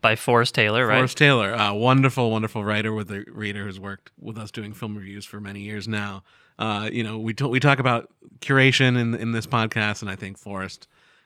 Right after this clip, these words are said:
Speaker 2: is one of the prime examples of that. The write-up he did made me go out and search the Wikipedia <laughs> article,
Speaker 1: <laughs>
Speaker 2: uh, for, for that movie to see what happens.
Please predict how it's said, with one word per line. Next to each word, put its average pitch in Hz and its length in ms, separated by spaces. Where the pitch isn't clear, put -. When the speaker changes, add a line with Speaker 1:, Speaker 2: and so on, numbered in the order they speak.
Speaker 2:
is 95 280
one 107 160
of 98 80
the 104 80
prime 104 260
examples 95 500
of 90 100
that. 95 300
The 107 580
write-up 131 320
he 135 120
did 120 440
made 113 340
me 107 240
go 113 240
out 110 240
and 101 160
search 107 320
the 113 80
Wikipedia 104 800
<laughs> - 160
article, 110 640
Speaker 1:
<laughs> - 180
Speaker 2:
uh, 107 400
for, 107 580
for 123 120
that 117 160
movie 110 260
to 104 100
see 104 400
what 98 340
happens. 95 640